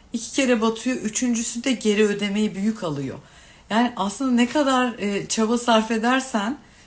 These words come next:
çabayı saldığın noktada geri ödemeyi büyük alıyorsun evrenden.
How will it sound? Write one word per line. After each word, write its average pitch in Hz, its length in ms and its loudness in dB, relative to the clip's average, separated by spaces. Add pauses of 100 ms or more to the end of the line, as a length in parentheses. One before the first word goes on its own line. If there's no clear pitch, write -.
(120)
çabayı 240 400 0
saldığın 240 680 2
noktada 220 460 -2
geri 202 340 0
ödemeyi 220 540 0
büyük 226 220 -4
alıyorsun 175 480 -4
evrenden. 156 600 -4